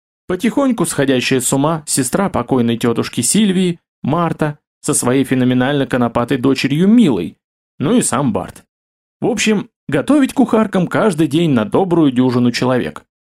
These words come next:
Судя по запаху, нынче на завтрак ожидается нечто, в основе своей имеющее копченые колбаски. Барт грациозно обогнул необъятную фигуру Мэм, проскользнул между двумя столами, мимоходом стянув обрезок колбасы.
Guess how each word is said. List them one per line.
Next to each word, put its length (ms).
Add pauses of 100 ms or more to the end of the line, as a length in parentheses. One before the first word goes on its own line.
(360)
Судя 280
по 140
запаху, 540
нынче 480
на 120
завтрак 440
ожидается 500
нечто, 640
в 160
основе 460
своей 480
имеющее 540
копченые 540
колбаски. 640 (1000)
Барт 400
грациозно 640
обогнул 440
необъятную 580
фигуру 380
Мэм, 400 (340)
проскользнул 600
между 320
двумя 280
столами, 640 (140)
мимоходом 640
стянув 420
обрезок 400
колбасы. 540